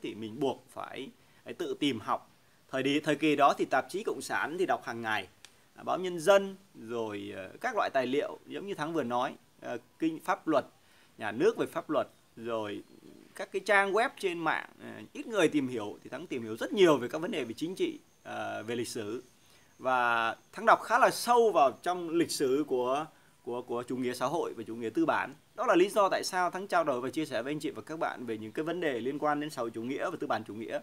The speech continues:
Khá là đúng và trúng. Thậm chí những cái, những cái lý thuyết, những cái khái niệm rất là cơ bản về kinh tế học của chủ nghĩa Mác Lênin hay là kinh tế học của tư bản, Thắng học rất là, rất là đọc rất là nhiều. Cũng một phần lý do nữa là bởi vì do cái tinh thần là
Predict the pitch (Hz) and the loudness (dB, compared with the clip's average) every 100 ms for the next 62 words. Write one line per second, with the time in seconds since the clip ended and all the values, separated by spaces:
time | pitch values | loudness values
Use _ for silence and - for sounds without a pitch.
0 | - _ _ _ _ _ - 226 254 190 | -10 _ _ _ _ _ 2 6 8 8
1 | 175 240 - 175 - - _ _ _ 147 | 6 4 0 -2 -2 -14 _ _ _ -4
2 | 196 254 208 196 196 185 214 - _ - | -2 -2 -2 0 2 2 0 -10 _ -20
3 | 139 196 220 285 269 311 - 151 143 - | -6 -2 0 0 0 -4 -4 -8 -8 -2
4 | 233 294 240 - - - 453 508 - 247 | 0 2 0 -2 -8 -14 -10 -8 -4 4
5 | 240 185 123 143 139 180 196 208 135 - | 6 8 6 2 -2 -2 -2 -2 -4 -6
6 | - 117 120 120 143 220 190 214 202 - | -12 -10 -6 -4 -2 -2 -2 -4 -6 -16
7 | _ 175 165 151 131 110 98 - _ 202 | _ -4 -2 2 4 4 -2 -6 _ -8
8 | 180 208 170 - 117 110 131 101 - _ | -4 -2 -4 -6 -8 -2 0 0 -2 _
9 | _ - _ - 196 - - 220 175 - | _ -20 _ -6 -2 -2 -2 -6 -6 -6
10 | - 143 110 104 139 - 190 180 135 117 | -14 -14 -12 -2 0 0 -4 -2 0 0
11 | 90 _ _ _ _ _ - 170 220 208 | -2 _ _ _ _ _ -4 4 6 8
12 | 175 185 240 240 214 190 190 156 160 170 | 6 6 6 6 6 6 4 4 6 4
13 | 147 127 220 220 240 233 202 175 143 127 | 4 0 -2 -2 -6 -6 2 4 4 2